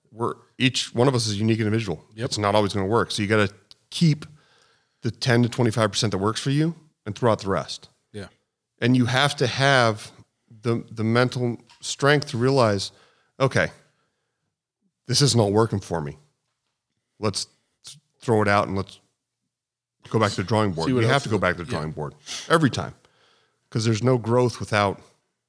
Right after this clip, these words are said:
Speaker 1: renewed, um, uh, introspection.
Speaker 2: In-,
Speaker 1: I think,
Speaker 2: inter-,
Speaker 1: I think
Speaker 2: introspection?
Speaker 1: Yeah. I think that's a word, right?
Speaker 2: Yeah.
Speaker 1: Okay.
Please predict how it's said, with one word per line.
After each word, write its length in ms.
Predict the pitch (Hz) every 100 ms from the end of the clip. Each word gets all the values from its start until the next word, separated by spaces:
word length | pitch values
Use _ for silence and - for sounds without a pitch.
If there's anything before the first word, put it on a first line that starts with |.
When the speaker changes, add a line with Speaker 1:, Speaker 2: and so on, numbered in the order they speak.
| _ _ _ _ _
Speaker 1:
renewed, 460 | 113 110 113 101 - - _ _ _ _ _ _ _ _ -
um, 380 | 101 90 87 85 _ _ _ _ - - _ _ _ _ _ _
uh, 280 | 92 64 60 - - -
introspection. 1800 | 107 - 104 98 _ _ _ _ _ _ _ _ _ - 113 - 196 - _ _ _ _ _ _ _ _ _ _ _ _ _ _ _ _ _ _ _ _ _ _ -
Speaker 2:
In-, 120 | 135
Speaker 1:
I 40 |
think, 140 | 139 127
Speaker 2:
inter-, 140 | 135
Speaker 1:
I 40 |
think 100 | 131
Speaker 2:
introspection? 560 | 123 127 - 156 151 - -
Speaker 1:
Yeah. 60 | 127
I 40 |
think 120 | 202
that's 160 | 170 -
a 20 |
word, 200 | 92 123
right? 240 | 156 233 -
Speaker 2:
Yeah. 140 | 165 185 _ _ _
Speaker 1:
Okay. 240 | 180 151